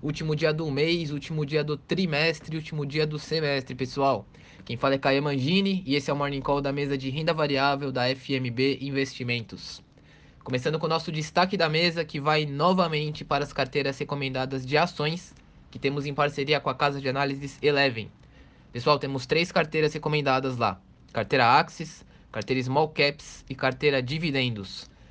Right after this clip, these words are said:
Eu não vou me alongar muito nas explicações das carteiras. Se vocês tiverem curiosidade ou quiserem saber mais informações, me mande uma mensagem que a gente conversa.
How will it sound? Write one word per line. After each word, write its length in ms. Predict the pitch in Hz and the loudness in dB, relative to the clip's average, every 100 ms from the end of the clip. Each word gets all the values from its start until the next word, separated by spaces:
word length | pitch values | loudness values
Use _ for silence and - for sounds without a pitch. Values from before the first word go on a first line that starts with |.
| - - | -18 -10
Eu 80 | 110 | -4
não 80 | 120 | 0
vou 100 | 143 | 2
me 80 | |
alongar 320 | 147 147 143 143 | 2 2 2 2
muito 220 | 139 139 | -2 -2
nas 160 | 135 | -4
explicações 520 | 131 139 135 127 143 135 | -4 -4 -2 -2 -2 -4
das 140 | 127 | -2
carteiras. 680 | 165 160 165 180 190 - - - - | -2 -2 2 2 2 -4 -18 -20 -20
Se 60 | - | -8
vocês 300 | 127 131 131 | -6 -4 -6
tiverem 300 | 131 131 131 | -2 -4 -2
curiosidade 640 | 139 139 127 120 131 147 135 | -2 0 0 0 2 2 0
ou 60 | |
quiserem 260 | 127 127 127 | -4 -4 -2
saber 220 | 131 127 | -4 -2
mais 180 | 123 127 | -2 -2
informações, 720 | 123 127 123 123 - 127 127 | -4 -4 -4 -4 -4 -2 -2
me 80 | 127 | -4
mande 200 | 127 127 | -4 -2
uma 100 | 123 | -2
mensagem 380 | 127 123 117 117 | -2 -4 -4 -6
que 80 | |
a 20 | 127 | -8
gente 100 | - | -4
conversa. 560 | 170 143 156 175 185 | -2 2 0 0 -10